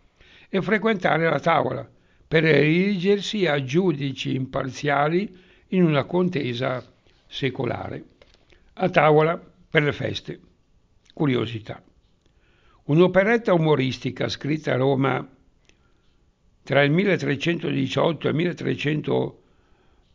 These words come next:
ventidue da un ebreo di origine provenzale è intitolata Masechet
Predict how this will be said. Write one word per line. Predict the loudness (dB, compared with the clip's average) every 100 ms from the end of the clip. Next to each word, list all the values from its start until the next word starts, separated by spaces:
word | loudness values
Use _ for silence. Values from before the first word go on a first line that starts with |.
| _
ventidue | -12 -10 -8 -4 -2 -2 -2 -4 -2 0 0 -2 -10 _ _ _
da | -4 0
un | 2 2
ebreo | 2 2 2 2 0
di | 0
origine | 0 0 -2 -2 -2 -2
provenzale | -2 0 0 -2 -4 -6 -4 -4 -6 -10 _ _ _
è | 0
intitolata | 0 0 -6 -4 0 0 -2 -4 -8 -14 _ _ _ _ _ _
Masechet | -2 2 2 2 -4 -4 -4 -4 -2 -2 -2 -6